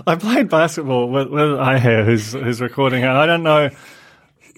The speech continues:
about you, but I was, that was one of the sweatiest games I've ever played. It's, like, wickedly humid here in Tamaki Makaurau right now, and, uh, I, I know that I dropped a kilo in sweat.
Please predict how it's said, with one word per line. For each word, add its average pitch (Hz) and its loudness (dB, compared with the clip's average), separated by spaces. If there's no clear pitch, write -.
about 135 2
you, 139 2
but 131 -4
I 165 4
was, 156 -2
that 170 2
was 165 -2
one 165 -2
of 135 -4
the 147 -2
sweatiest 131 0
games 120 0
I've 113 2
ever 110 2
played. 113 0
It's, 117 -4
like, 139 2
wickedly 131 0
humid 117 0
here 113 0
in 110 -6
Tamaki 113 -2
Makaurau 113 2
right 113 -2
now, 107 -6
and, 123 0
uh, 123 2
I, 160 2
I 156 0
know 147 2
that 117 -4
I 117 -2
dropped 113 -8
a 117 -10
kilo 117 -2
in 107 -12
sweat. 110 -8